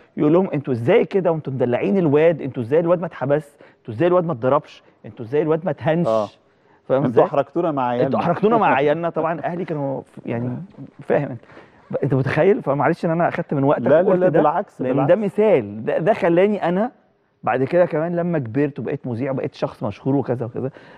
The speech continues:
Speaker 1: لما مثلًا حد يشتمني، حد يهني، حد ي-،
Speaker 2: مم.
Speaker 1: أنا
Speaker 2: ما تقدرش، ما تقدرش تحقق نجاح طول حياتك.
Speaker 1: طبعًا.
Speaker 2: وما تقدرش، أكيد كل واحد فينا عدت عليه فترة أو لحظة فشل أو لحظة سقوط. لكن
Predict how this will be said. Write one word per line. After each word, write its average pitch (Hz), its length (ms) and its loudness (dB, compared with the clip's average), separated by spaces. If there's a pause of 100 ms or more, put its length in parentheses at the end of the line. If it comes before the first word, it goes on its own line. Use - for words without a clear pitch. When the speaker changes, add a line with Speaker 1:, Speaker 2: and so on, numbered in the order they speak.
(120)
Speaker 1:
لما 127 140 0
مثلًا 156 220 0
حد 147 240 -2
يشتمني، 123 560 -4
حد 131 280 -4
يهني، 123 460 0
حد 117 280 -4
ي-، 117 160 0 (1000)
Speaker 2:
مم. 104 100 -12
Speaker 1:
أنا 120 240 -8 (800)
Speaker 2:
ما 120 80 2
تقدرش، 131 500 2
ما 120 80 -4
تقدرش 117 340 -2
تحقق 139 400 -2
نجاح 110 360 0
طول 156 180 -2
حياتك. - 440 0 (260)
Speaker 1:
طبعًا. 156 300 0 (260)
Speaker 2:
وما 113 140 2
تقدرش، 131 400 2
أكيد 151 400 -2
كل 175 220 4
واحد 143 320 0
فينا 151 400 2
عدت 135 320 0
عليه 135 440 2 (260)
فترة 143 360 0 (120)
أو 101 140 0
لحظة 127 320 -2
فشل 139 540 -4
أو 98 260 0
لحظة 110 280 0
سقوط. 135 460 -4 (560)
لكن 123 500 0